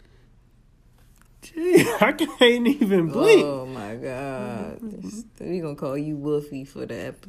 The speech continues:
Speaker 2: this episode.
Speaker 1: Shit.
Speaker 2: Just crying. My
Speaker 1: Mm.
Speaker 2: God, Wolfie.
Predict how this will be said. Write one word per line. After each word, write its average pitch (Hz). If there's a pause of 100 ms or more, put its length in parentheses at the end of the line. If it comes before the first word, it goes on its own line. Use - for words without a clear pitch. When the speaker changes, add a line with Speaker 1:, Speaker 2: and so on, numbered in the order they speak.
Speaker 2:
this 135
episode. - (400)
Speaker 1:
Shit. 160
Speaker 2:
Just 156
crying. 156 (680)
My 151
Speaker 1:
Mm. 135
Speaker 2:
God, 170
Wolfie. 214